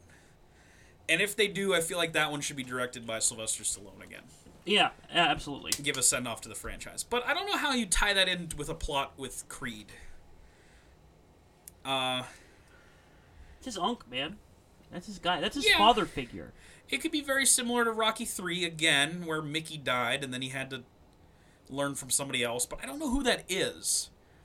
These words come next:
Speaker 1: It better not be the Dragos, 'cause it wouldn't feel right.
Speaker 2: No.
Speaker 1: It just would feel weird. It wouldn't feel earned, necessarily, because while I think they got a way more positive portrayal than a lot of villains in Rocky movies, they,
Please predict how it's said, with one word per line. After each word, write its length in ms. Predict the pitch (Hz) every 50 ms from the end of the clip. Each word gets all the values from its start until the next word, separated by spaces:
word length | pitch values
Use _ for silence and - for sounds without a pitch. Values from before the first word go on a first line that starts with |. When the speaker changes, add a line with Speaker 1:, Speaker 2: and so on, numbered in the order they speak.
| - - - -
Speaker 1:
It 140 | 160 160
better 160 | 160 254 277 311
not 180 | 302 285 254 220
be 60 | 233
the 120 | 185 156
Dragos, 600 | 143 123 147 175 175 147 135 113 113 135 160 160 165
'cause 160 | - 160 156
it 60 | 160
wouldn't 220 | 175 202 185 165
feel 360 | - - - - 190 202 180 143
right. 420 | 123 113 110 113 120 151 - -
Speaker 2:
No. 400 | 147 147 151 151 151 143 135 110 107
Speaker 1:
It 60 | 117
just 180 | - 226 - -
would 80 | 226 -
feel 280 | - - - 202 180 160
weird. 480 | 131 127 123 117 113 110 123 147 160 165 - - - - - - - - - - _
It 80 | - 160 180
wouldn't 180 | 202 208 196
feel 240 | - - 202 190 - -
earned, 500 | 147 139 139 135 127 127 131 135 123 117
necessarily, 840 | 127 120 120 - 123 127 - - - 131 113 110 113 113 113 120 135
because 560 | 151 151 139 - - 143 135 131 127 - - - - - - - - - - - - -
while 260 | - 131 156 151 165 160
I 80 | 151
think 240 | 151 - - 196 190
they 100 | - 185
got 160 | 170 175 165 147
a 60 | 135
way 200 | 131 143 151 156
more 180 | 156 147 135
positive 460 | - - - 143 135 139 131 131 127 -
portrayal 400 | - 110 - - 143 135 135 131
than 120 | 127 120
a 60 | 117 113
lot 260 | 113 120 135 156 151
of 120 | 131 117
villains 340 | 120 120 120 120 120 120 113
in 80 | 110 110
Rocky 320 | 113 110 113 - - 117
movies, 440 | 107 113 113 110 139 - 95 - -
they, 280 | 131 131 131 123 120